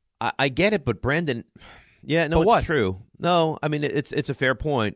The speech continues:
Speaker 1: but
Speaker 2: You gave
Speaker 1: Brandon
Speaker 2: Francisco
Speaker 1: Nimmo
Speaker 2: Lindor three hundred and forty-one million dollars.
Speaker 1: I know, but Pete Alonso,
Speaker 2: Uh,
Speaker 1: uh,
Speaker 2: okay,
Speaker 1: you, you're gonna,
Speaker 2: hold
Speaker 1: you're
Speaker 2: on for
Speaker 1: gonna
Speaker 2: a
Speaker 1: pay him,
Speaker 2: second.
Speaker 1: you're gonna pay him above and beyond what guys that are better than him are gonna get?
Speaker 2: No, no.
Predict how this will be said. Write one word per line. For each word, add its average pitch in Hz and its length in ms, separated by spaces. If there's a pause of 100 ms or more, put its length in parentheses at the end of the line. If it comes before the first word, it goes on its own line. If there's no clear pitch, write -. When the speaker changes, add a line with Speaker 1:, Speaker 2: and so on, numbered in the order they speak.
(100)
Speaker 1:
but 139 100
Speaker 2:
You 143 120
gave - 20
Speaker 1:
Brandon 165 220
Speaker 2:
Francisco 185 460
Speaker 1:
Nimmo 185 140
Speaker 2:
Lindor 185 300
three 180 160
hundred 175 180
and 135 80
forty-one 175 500
million 165 240
dollars. 175 480
Speaker 1:
I 120 220
know, 147 420
but 90 300
Pete - 200
Alonso, 110 920 (120)
Speaker 2:
Uh, - 140
Speaker 1:
uh, 92 60
Speaker 2:
okay, 120 220
Speaker 1:
you, 120 120
you're 123 100
gonna, 117 100
Speaker 2:
hold 190 140
Speaker 1:
you're 190 60
Speaker 2:
on 175 60
for 170 100
Speaker 1:
gonna - 20
Speaker 2:
a - 20
Speaker 1:
pay 139 60
him, 135 60
Speaker 2:
second. 107 220
Speaker 1:
you're 165 120
gonna 190 120
pay 180 140
him 160 140
above 131 560
and 151 160
beyond 131 560
what 104 380
guys 110 340
that 117 80
are 98 80
better 104 300
than 139 120
him 160 200
are 170 40
gonna 185 180
get? 220 280 (240)
Speaker 2:
No, 131 220
no. 95 140